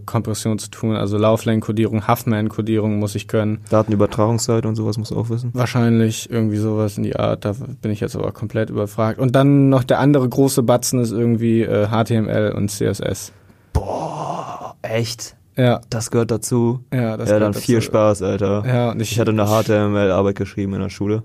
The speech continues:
Speaker 1: Ich schreib die ja übermorgen und
Speaker 2: Ja. Ich hab die komplett verkackt,
Speaker 1: ich werd
Speaker 2: Alter.
Speaker 1: morgen so viel noch lernen müssen, das
Speaker 2: Ja.
Speaker 1: weiß ich jetzt schon.
Speaker 2: Hä, wie, aber da musst du von H T M L, musst du dann
Speaker 1: Crazy.
Speaker 2: die Befehle wissen und so, und wie, was, was für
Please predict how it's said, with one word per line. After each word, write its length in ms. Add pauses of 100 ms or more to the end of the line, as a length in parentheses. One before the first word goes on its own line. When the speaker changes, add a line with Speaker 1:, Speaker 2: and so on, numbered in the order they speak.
Speaker 1:
Ich 100
schreib 220
die 100
ja 200
übermorgen 640
und 100
Speaker 2:
Ja. 220 (500)
Ich 160
hab 80
die 100
komplett 260
verkackt, 380
Speaker 1:
ich 80
werd 100
Speaker 2:
Alter. 160
Speaker 1:
morgen 260
so 140
viel 180
noch 160
lernen 300
müssen, 220
das 100
Speaker 2:
Ja. 100
Speaker 1:
weiß 100
ich 100
jetzt 160
schon. 280 (640)
Speaker 2:
Hä, 180
wie, 140
aber 100
da 80
musst 200
du 40
von 180
H 120
T 80
M 100
L, 80
musst 180
du 40
dann 80
Speaker 1:
Crazy. 80
Speaker 2:
die 60
Befehle 320
wissen 240
und 100
so, 120
und 80
wie, 140
was, 260
was 160
für 260